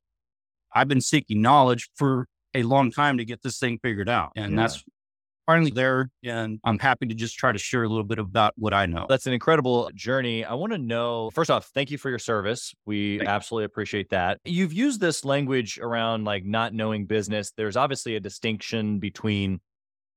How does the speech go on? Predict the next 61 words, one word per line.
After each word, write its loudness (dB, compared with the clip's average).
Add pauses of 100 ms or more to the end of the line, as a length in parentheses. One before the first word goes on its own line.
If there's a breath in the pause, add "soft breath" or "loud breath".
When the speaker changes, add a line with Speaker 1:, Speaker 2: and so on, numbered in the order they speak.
(200)
Speaker 2:
the -2
widget 0 (160)
or -6
the -10
service -4 (100)
and 0
then 0
Speaker 1:
Right. -2
Speaker 2:
running 2
a -4
business. -8
And 0
I 2
think, 0 (400)
to 0
your 2
point, 2
a -4
lot 2
of -2
contractors, -4 (180)
they -4
have 0
the -8
skill 0
set -2
of -4
the -4
widget, -10 (100)
right? -2
And 0
so -2
then 0
they 2
get 0
started 0
in -2
a -2
plumbing -4
business -6
or 0
a 0
like -2 (200)
type -6
trade. 0
And 2
then 2
they 4
realize, 2
"Oh, -4
geez, -6
there's 0
a -2
whole -4
business -4
here -4
that -2
I 0
have -2
to -10
run." -4